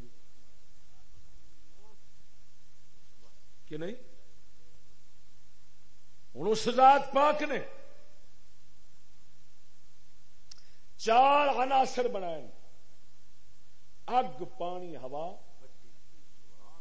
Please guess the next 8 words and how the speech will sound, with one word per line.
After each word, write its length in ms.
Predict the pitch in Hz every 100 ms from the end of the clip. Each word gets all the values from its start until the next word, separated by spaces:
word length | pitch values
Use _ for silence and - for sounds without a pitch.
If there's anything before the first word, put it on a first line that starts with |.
| -
موجودات 600 | 135 190 180 180 175 160
یہ 140 | 156 165
تو 80 | 185 165 151 165
سارے، 140 | - - - - - - - - - - - -
سب 180 | - 294 220
موجودات 520 | 190 165 170 156 156
یہ 60 |
تو 200 | 147 151